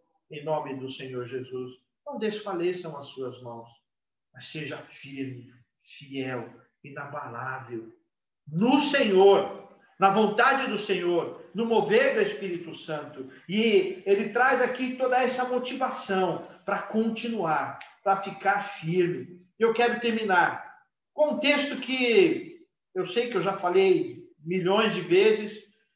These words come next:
e vou falar outras milhões de vezes ainda,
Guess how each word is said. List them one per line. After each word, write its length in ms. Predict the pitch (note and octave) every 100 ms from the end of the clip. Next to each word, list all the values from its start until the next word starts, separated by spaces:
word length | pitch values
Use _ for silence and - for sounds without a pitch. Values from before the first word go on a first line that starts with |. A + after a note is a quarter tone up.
| -
e 100 | D#3
vou 240 | F3+ G3
falar 360 | G3 F3+ G3 F#3+
outras 320 | G#3 F#3+ E3
milhões 560 | F#3+ G#3+ G3+ G3+ G#3 E3
de 80 |
vezes 440 | D3+ F3 G3 E3+ D#3
ainda, 640 | D3+ E3 G3+ G#3+ G#3+ G#3+